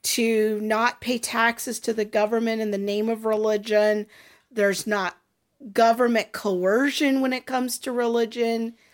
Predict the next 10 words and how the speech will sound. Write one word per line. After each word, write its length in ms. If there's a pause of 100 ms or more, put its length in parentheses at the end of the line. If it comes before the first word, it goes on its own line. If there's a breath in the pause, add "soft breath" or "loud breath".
(880 soft breath)
And 260
yet 400
when 140
we 140
get 240
into 240
the 100
conversation 800
about 360
m-, 300